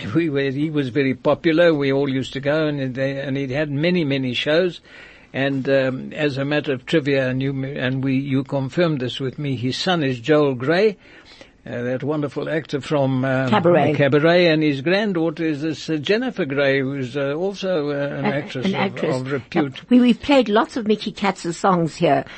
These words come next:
Speaker 2: You know, the ones that he rewrites, like,
Speaker 1: Yeah.
Speaker 2: um, "Kaif mir a bagel in the kleine little shtetl,
Speaker 1: Correct.
Speaker 2: give me a something."
Speaker 1: Yeah.
Speaker 2: Yep.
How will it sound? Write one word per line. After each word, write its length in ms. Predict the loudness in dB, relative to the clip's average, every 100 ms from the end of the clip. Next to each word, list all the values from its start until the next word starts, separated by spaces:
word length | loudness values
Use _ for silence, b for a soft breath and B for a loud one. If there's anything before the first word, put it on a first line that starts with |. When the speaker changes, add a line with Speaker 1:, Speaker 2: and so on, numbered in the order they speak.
| B 4
Speaker 2:
You 80 |
know, 80 | 6
the 120 | 6
ones 380 | 6 4 4 0 -8 B
that 140 | 0 2
he 180 | 2 2
rewrites, 840 | 4 4 4 4 4 2 -2 -12 B B
like, 160 | 0 4
Speaker 1:
Yeah. 100 | 2
Speaker 2:
um, 80 |
"Kaif 320 | 2 2 4 4
mir 300 | 4 6 4 4
a 60 |
bagel 500 | 4 4 4 2 2
in 140 | 2 2
the 100 | 0
kleine 420 | 2 2 4 4
little 360 | 4 2 2
shtetl, 1000 | -2 0 0 2 2 2 2 2 2 2
Speaker 1:
Correct. 280 | -2 -4 0
Speaker 2:
give 160 | 0 2
me 140 | 4
a 280 | 4 2 0
something." 720 | 0 -2 0 0 0 0 -2
Speaker 1:
Yeah. 300 | -6 -8 -2
Speaker 2:
Yep. 180 | 0 0